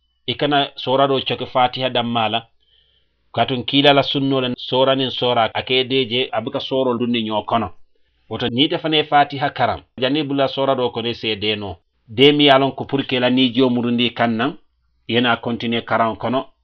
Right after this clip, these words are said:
ka karan kanin domandin domandin kono, andi harfol be fintindi ñaama, yelo ayo aya kum fadulate siloje, ñinen kiilala saliñaati, ñinen kiilala karañaati, sallallahu alayhi wa sallam.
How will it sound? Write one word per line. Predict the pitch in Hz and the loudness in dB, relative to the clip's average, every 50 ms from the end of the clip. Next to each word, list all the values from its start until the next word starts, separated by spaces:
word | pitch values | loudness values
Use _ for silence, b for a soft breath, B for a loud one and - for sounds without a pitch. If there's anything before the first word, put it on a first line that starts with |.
| _ - | _ -6
ka | 131 117 | -6 -4
karan | - - 120 120 127 131 | 0 0 2 2 2 0
kanin | - 123 120 120 117 107 | -2 -4 -6 -6 -6 -4
domandin | 98 120 123 135 131 127 135 156 160 160 | -2 0 0 2 2 2 2 0 0 0
domandin | 139 156 147 143 143 135 123 135 131 120 | 2 2 2 2 2 2 2 0 -2 -2
kono, | - 120 117 113 107 - - _ _ _ _ _ _ _ _ _ _ _ _ _ _ - | -4 -6 -6 -6 -8 -10 -14 _ _ _ _ _ _ _ _ _ _ _ _ _ _ 0
andi | 120 127 127 127 135 127 | 2 4 4 6 4 4
harfol | - 139 135 - - 127 123 117 | 4 2 2 2 0 -4 -4 -2
be | 110 127 127 120 | -2 -2 -2 -2
fintindi | - - 123 127 110 123 123 123 113 123 123 120 | -2 -4 -4 -2 -2 -4 -4 -4 -2 -2 -2 0
ñaama, | 117 123 131 147 160 170 - - _ _ _ _ _ _ _ _ _ _ - | 2 4 4 4 4 2 -4 -10 _ _ _ _ _ _ _ _ _ _ -2
yelo | 113 120 131 139 127 123 120 | 2 2 4 4 4 4 6
ayo | 127 147 170 180 180 185 - - | 8 8 8 8 6 4 2 4
aya | 143 143 143 143 135 123 | 6 6 8 8 6 4
kum | - - 127 123 | 2 0 -4 -4
fadulate | 120 - 123 120 117 120 123 123 120 - 120 107 | 0 0 2 2 2 2 2 2 2 0 -4 -8
siloje, | - 131 117 113 107 104 98 101 104 98 - - _ _ _ _ _ _ _ - | -6 -6 -6 -6 -6 -6 -6 -6 -8 -10 -10 -14 _ _ _ _ _ _ _ -8
ñinen | 117 110 123 135 139 135 131 127 | -4 0 2 2 2 2 0 -2
kiilala | - - 131 131 131 127 123 120 117 | -2 -2 -2 2 4 4 4 4 0
saliñaati, | - - 127 120 120 120 120 120 113 - - 160 180 175 - _ _ _ _ _ _ _ _ | -2 -4 -4 -2 -2 -2 -2 -2 -2 -2 -2 -4 -6 -6 -8 _ _ _ _ _ _ _ _
ñinen | 104 101 110 135 151 151 139 139 135 | -6 -2 0 0 2 2 2 0 -2
kiilala | 139 - - 131 131 131 127 123 117 | -4 -4 -4 0 2 2 2 2 0
karañaati, | - - 127 120 117 113 110 117 120 117 120 - 127 131 139 - _ _ _ _ _ | -2 -2 -2 -2 -2 -2 -2 -2 -2 -2 -2 -2 -4 -6 -8 -8 _ _ _ _ _
sallallahu | - - - 123 127 127 123 123 120 117 117 117 113 113 104 90 117 113 | -10 -2 0 0 2 2 2 0 0 0 2 2 2 2 2 0 0 2
alayhi | 107 107 104 107 104 95 90 | 2 2 2 0 -4 -6 -6
wa | 107 101 95 | -8 -8 -8
sallam. | - - 110 95 90 85 82 78 | -8 -8 -8 -8 -8 -8 -10 -12